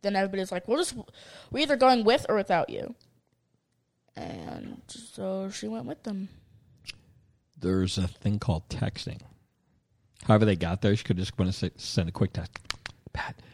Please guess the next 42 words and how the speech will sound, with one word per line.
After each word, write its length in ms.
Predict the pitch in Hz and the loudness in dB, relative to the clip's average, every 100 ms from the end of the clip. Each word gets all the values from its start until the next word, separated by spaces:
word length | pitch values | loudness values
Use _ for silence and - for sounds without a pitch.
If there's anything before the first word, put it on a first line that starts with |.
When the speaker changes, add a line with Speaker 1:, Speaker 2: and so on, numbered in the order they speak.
| - - | -20 -20
Speaker 2:
we're 100 | - | -12
going 200 | - - | -6 -6
to 60 | - | -6
the 80 | - | -10
gambler. 360 | - - - | -12 -12 -14
He's 200 | - - | -12 -12
at 120 | - | -12
this 140 | - - | -12 -12
building. 300 | - - - | -12 -12 -12
Come 160 | - - | -12 -12
meet 120 | - | -14
us 100 | - | -14
there. 200 | - - | -12 -12
Bye. 220 | - - - - | -10 -10 -12 -12
Love 180 | - - | -10 -10
you. 140 | - - - - - | -14 -10 -8 -10 -12
Smooches. 640 | - 254 190 - - - | 0 2 2 0 -4 0
Help 200 | - - | 0 0
me, 120 | - | -4
Dad." 440 | - - - - - - _ _ _ _ _ _ _ | -2 -2 -2 -6 -12 -20 _ _ _ _ _ _ _
Nope, 200 | 107 104 | 2 2
none 280 | 123 127 104 | 0 2 4
of 80 | 101 | 4
that. 180 | 92 - - _ _ _ _ _ _ - | 2 -2 -10 _ _ _ _ _ _ -2
She 140 | - | 6
went 120 | 117 | 6
there 80 | 107 | 8
and 60 | 104 | 6
got 120 | 101 | 4
her 80 | 95 | 4
ass 240 | 95 95 - | 4 2 2
handed 260 | 101 90 | 2 2
to 80 | - | 0
her 100 | 90 - - - - | -2 -4 -16 -16 -4
by 140 | 90 | -2
Sportsmaster. 560 | - - 107 - 87 101 101 | 0 4 2 2 0 2 2
Speaker 1:
She 40 | 95 | 0
still 420 | - - 277 226 | -2 0 0 0
kinda 280 | - 254 190 | 2 0 0
hates 360 | 196 185 - - | -2 -4 -4 -10
Pat, 380 | - 165 - | -6 -6 -4
though. 280 | 156 147 170 | -4 -2 -4